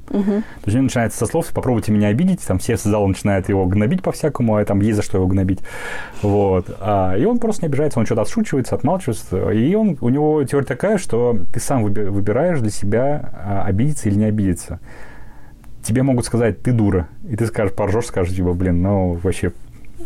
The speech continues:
Speaker 2: такая
Speaker 1: Это
Speaker 2: дурёха".
Speaker 1: общеизвестный факт.
Speaker 2: Общеизвестный факт, да. А тебе можно сказать: "Ты дура", и ты такая: "Бля, нихера себе, вы охренели", и включить обиду.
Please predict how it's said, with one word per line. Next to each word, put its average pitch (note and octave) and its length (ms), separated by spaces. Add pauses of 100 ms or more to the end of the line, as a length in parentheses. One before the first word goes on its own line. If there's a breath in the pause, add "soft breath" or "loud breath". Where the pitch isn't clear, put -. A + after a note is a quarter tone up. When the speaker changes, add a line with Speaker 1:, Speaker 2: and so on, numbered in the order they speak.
(320)
Speaker 2:
такая - 260
Speaker 1:
Это F#3+ 100
Speaker 2:
дурёха". A3 160
Speaker 1:
общеизвестный A3+ 640
факт. - 340
Speaker 2:
Общеизвестный A#2+ 560
факт, F#2+ 320
да. F2+ 400
А E2+ 80
тебе B2 120
можно A#2+ 140
сказать: A2+ 200
"Ты A#2 100
дура", D#3+ 240
и - 20
ты G2+ 120
такая: F#2+ 200
"Бля, F#2+ 480
нихера G2+ 320
себе, G#2 260
вы F2+ 120
охренели", A2+ 420
и G2+ 320
включить C3 400
обиду. F#2 320